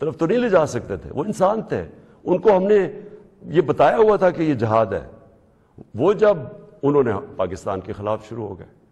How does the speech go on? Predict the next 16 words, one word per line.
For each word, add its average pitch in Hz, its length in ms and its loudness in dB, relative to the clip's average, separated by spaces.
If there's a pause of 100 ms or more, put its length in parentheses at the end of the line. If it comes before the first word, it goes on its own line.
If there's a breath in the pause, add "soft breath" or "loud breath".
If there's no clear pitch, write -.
(680 soft breath)
और 123 400 0
वो 127 160 0
जो 113 120 -2
पुराने 147 400 2
जिहादी 135 340 0
ग्रुप्स 123 380 -6
ट्रेन 135 240 0
किए 127 220 -2
थे 95 80 -4
वो 87 180 -4
भी 107 100 -6
पाकिस्तान 117 500 -4
के 107 120 -14
खिलाफ 110 300 -8
हो 98 80 -14
गए। 95 100 -20